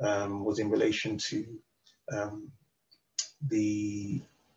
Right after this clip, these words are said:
the people that were in prison were told to eat a certain type of food.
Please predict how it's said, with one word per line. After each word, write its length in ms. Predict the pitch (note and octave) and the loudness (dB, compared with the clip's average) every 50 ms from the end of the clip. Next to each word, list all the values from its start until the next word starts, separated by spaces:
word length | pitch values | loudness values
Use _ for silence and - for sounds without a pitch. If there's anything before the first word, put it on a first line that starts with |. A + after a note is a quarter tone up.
| _ _ _ _ - | _ _ _ _ -2
the 80 | B2 | 4
people 240 | - C#3+ C3 - - | 12 12 12 12 12
that 120 | A#2+ G#2+ G#2+ | 8 10 10
were 100 | A2 G#2+ | 10 8
in 100 | G#2 G2+ | 6 6
prison 420 | - A2+ A2 - G#2+ G2 - - - | 6 6 6 6 4 2 2 0 0
were 100 | - - | 2 2
told 360 | - - A2+ A2 A2 G#2+ - | 6 8 10 10 10 10 8
to 180 | - - - C3+ | 4 4 6 4
eat 180 | A#2+ - - - | 2 4 -2 -4
a 40 | |
certain 340 | - - A2 A2 G#2+ G2+ G#2 | 0 2 2 2 2 2 -2
type 260 | - - G#2+ G#2 - | -2 -4 -4 -4 -4
of 80 | - - | -10 -10
food. 340 | - - - G#2+ - - | -6 -6 -6 -6 -6 -8